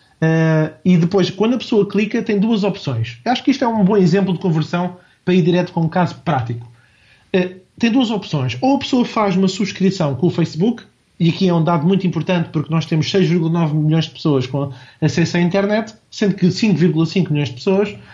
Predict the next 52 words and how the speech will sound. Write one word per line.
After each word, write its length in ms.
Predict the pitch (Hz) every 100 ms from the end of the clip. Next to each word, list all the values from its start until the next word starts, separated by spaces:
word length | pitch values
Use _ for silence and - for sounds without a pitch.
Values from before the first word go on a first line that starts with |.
| -
têm 360 | - 185 202 196
acesso 360 | 165 - 185 185
ao 60 |
Facebook. 440 | 185 202 185 139 123
Ou 60 |
seja, 300 | - 147 120
a 20 |
grande 280 | 127 208 214
maioria 480 | 208 185 160 120 117 - _ _ -
da 60 |
população 540 | 151 170 156 156 165 135
que 80 | 120
tem 120 | 139
acesso, 520 | 120 147 117 - - _ -
eh, 140 | 131
à 100 | 135
internet 500 | 147 135 170 190 196 -
também 280 | 202 196 190
tem 120 | 196
o 60 |
Facebook. 500 | 196 208 - 151 135
O 260 | - - _
que 80 | 269
é 20 |
que 60 | 214
isto, 100 | -
o 120 | -
que 80 | 233
é 60 |
que 60 | 214
isto 120 | 214
significa? 540 | 208 196 196 120 117 - -
Que 80 | -
a 40 |
grande 200 | 190 240
maioria 240 | 240 247 220
das 140 | 214
pessoas 220 | 214 214
que 80 | 139
estão 120 | -
a 40 | 160
navegar 240 | 151 160
na 80 | 170
internet, 520 | 175 196 202 220 - - _ -
em 160 | 233
princípio, 480 | 202 220 202 220 214
tem 120 | 214
o 40 | 208
Facebook 400 | 220 208 208 226
aberto. 360 | 190 117 117 - - - - - -
Ou 100 | 226
seja, 440 | - 165 117 110